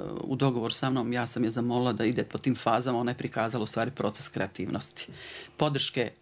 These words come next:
ili ne podrške u određenoj, oni su, e, ona je, ovaj, treća kćerka porodice Mećava i, ovaj, oni su zaista kao porodica dali podršku, e, svojoj djeci. E sada,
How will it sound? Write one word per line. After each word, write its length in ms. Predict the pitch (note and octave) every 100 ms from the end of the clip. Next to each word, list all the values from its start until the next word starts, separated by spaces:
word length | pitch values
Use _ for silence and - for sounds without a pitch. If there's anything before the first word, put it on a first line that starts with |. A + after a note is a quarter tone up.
| -
ili 220 | C#3 A#2+
ne 120 | A2+
podrške 680 | A2 A2+ G#2 - - F#2+ - -
u 200 | B2 A#2
određenoj, 680 | A#2 A2+ A2 - - - - - - - D3 -
oni 160 | B2 B2
su, 140 | -
e, 60 | - - - -
ona 220 | B2 B2
je, 300 | A#2+ A2+ C3 - - - -
ovaj, 600 | - A2 A2 G2+ G#2+ C3+ D3
treća 260 | C#3+ C#3+ -
kćerka 520 | - G#2 - A2 - -
porodice 360 | A2 A2 G2+
Mećava 560 | A2 C#3 E3+ D#3 C#3 C#3+ - - - -
i, 320 | B2+ A#2+ A#2
ovaj, 400 | A2+ A2 A2+ A2+ -
oni 160 | B2
su 160 | C3 B2+
zaista 200 | B2+ C#3
kao 200 | C#3+ A2+
porodica 380 | - B2 B2+ A#2+
dali 400 | A#2 A#2+ B2+ D3
podršku, 680 | B2+ A2+ B2+ - - G#2+ -
e, 640 | A#2+ A#2+ A2+ - A1 G#1+ C#3+
svojoj 400 | - B2 A2 G#2+
djeci. 320 | - A#2 -
E 100 | D#3+
sada, 320 | - C#3 A2+